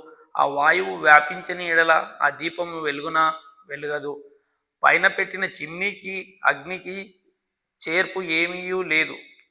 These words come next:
గాజు చిమ్నీలో శూన్యస్థలం ఉన్నది. ఆ శూన్యస్థలమైన ఆకాశం వలన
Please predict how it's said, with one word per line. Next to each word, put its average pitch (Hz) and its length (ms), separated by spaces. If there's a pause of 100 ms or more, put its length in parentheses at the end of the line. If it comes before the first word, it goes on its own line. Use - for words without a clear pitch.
(400)
గాజు 175 280
చిమ్నీలో 190 480
శూన్యస్థలం 180 640
ఉన్నది. 147 320 (520)
ఆ 139 120
శూన్యస్థలమైన 165 800
ఆకాశం 160 680
వలన 180 340